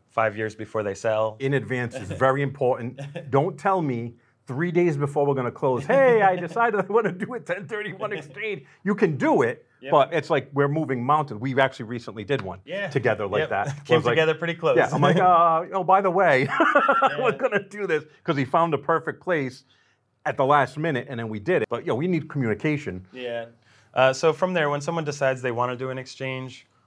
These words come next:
Speaker 1: once they have the property they're selling under purchase and sale agreement, we use that contract to draft up our exchange agreement with them.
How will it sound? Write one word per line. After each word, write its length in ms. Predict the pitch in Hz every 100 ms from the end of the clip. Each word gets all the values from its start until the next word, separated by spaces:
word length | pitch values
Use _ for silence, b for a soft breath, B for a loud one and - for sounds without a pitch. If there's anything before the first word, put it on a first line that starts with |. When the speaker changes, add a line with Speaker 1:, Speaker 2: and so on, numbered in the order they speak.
| _
Speaker 1:
once 180 | 127 143
they 140 | 151 147
have 140 | 135
the 80 | 127
property 360 | 131 127 127
they're 120 | 120 110
selling 520 | - 120 123 127 123
under 200 | 123 120
purchase 420 | 117 123 117 117
and 80 | 113
sale 220 | - 120 123
agreement, 380 | 120 131 131 127 _ 113
we 120 | 123
use 220 | 127 120
that 200 | 120 117
contract 380 | - 117 120 117
to 60 | 110
draft 300 | 110 110 113
up 120 | 104
our 140 | 107
exchange 380 | 101 - 123 127
agreement 340 | 120 127 127 123
with 120 | 120
them. 380 | 123 123 123 120